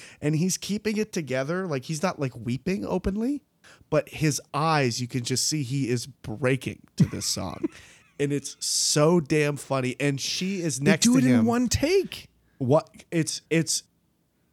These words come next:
Speaker 1: really one of the best Albert Brooks scenes I've ever seen from a performance level. I'm like, that's, don't change a thing. That is perfect.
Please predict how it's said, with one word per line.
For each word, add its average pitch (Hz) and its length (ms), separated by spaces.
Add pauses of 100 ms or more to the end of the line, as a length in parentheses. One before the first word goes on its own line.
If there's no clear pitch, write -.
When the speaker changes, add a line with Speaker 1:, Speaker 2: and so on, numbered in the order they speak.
Speaker 1:
really 165 540
one 151 240
of 135 120
the 131 80
best 139 520 (220)
Albert 123 340
Brooks 123 460
scenes 113 440
I've 113 220
ever 107 160
seen 101 300
from 104 180
a 98 60
performance 101 520
level. 98 200
I'm 98 40
like, 101 160
that's, 160 420 (840)
don't 170 300
change 185 320
a 127 60
thing. 117 340 (120)
That 156 180
is 156 100
perfect. - 640